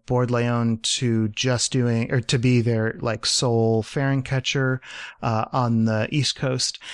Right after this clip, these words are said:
And they actually retired the, the ship for some reason. I'm not sure, uh, but Go Searcher,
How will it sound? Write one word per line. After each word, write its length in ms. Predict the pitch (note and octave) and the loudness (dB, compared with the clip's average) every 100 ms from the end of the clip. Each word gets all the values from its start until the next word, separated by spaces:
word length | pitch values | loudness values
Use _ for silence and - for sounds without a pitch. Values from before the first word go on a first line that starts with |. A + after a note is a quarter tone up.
| - - | -12 -4
And 160 | C#3+ | 0
they 60 | C#3 | 2
actually 480 | D#3 - G3+ D#3+ - | 0 0 0 -2 -2
retired 1120 | B2+ C3 B2+ - - - C#3 F#3 F#3 C#3 B2+ | 0 0 0 -6 -8 -4 -2 2 2 0 0
the, 300 | B2+ A#2+ A#2+ C#3+ | -2 0 -2 -4
the 160 | C3 | -4
ship 400 | A#2+ - - A3 | -2 0 0 -2
for 160 | - D3 | -2 -2
some 240 | - A#2+ | 0 0
reason. 180 | A2+ A2+ | 0 0
I'm 60 | A#2+ | 0
not 180 | B2 - | -2 -2
sure, 360 | - A#2+ A#2 | 0 0 0
uh, 220 | - B2 A2+ | 0 -2 0
but 260 | B2 A#2+ | -2 -2
Go 160 | B2+ C3 | 0 2
Searcher, 680 | - C#3 A#2+ - A#2 A#2+ | 2 0 -2 -2 -2 -4